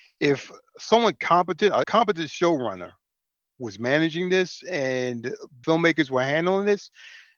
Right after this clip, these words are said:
they'd be okay, 'cause they follow a lot of the source material for the most part, but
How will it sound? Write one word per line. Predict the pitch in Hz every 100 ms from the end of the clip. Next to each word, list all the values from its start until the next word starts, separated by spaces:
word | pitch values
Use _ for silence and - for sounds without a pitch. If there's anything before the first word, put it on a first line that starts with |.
| _
they'd | 135 208
be | 190 170
okay, | 147 190 135
'cause | - 139 123
they | 160 214 220
follow | 165 233 247 208 156
a |
lot | 170 175
of | 139
the | 117
source | - 180 -
material | 127 135 123 127 - _ _
for | 123
the |
most | 113 104 -
part, | 104 95 - _ _ _ -
but | 156 135